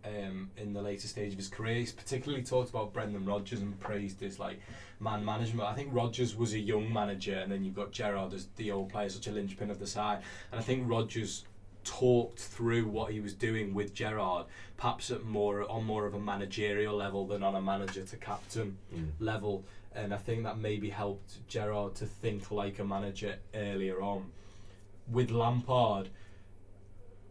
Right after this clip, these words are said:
Speaker 1: seemingly the most intelligent midfielder that's ever existed because he's written a few children's books, um, I imagine he was also doing the same earlier on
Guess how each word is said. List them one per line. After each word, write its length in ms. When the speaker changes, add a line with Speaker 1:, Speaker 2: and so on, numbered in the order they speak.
Speaker 1:
seemingly 540
the 100
most 260
intelligent 540
midfielder 540
that's 180
ever 260
existed 640
because 280
he's 120
written 260
a 40
few 200
children's 520
books, 500
um, 540
I 140
imagine 340
he 180
was 140
also 340
doing 260
the 80
same 500
earlier 360
on 160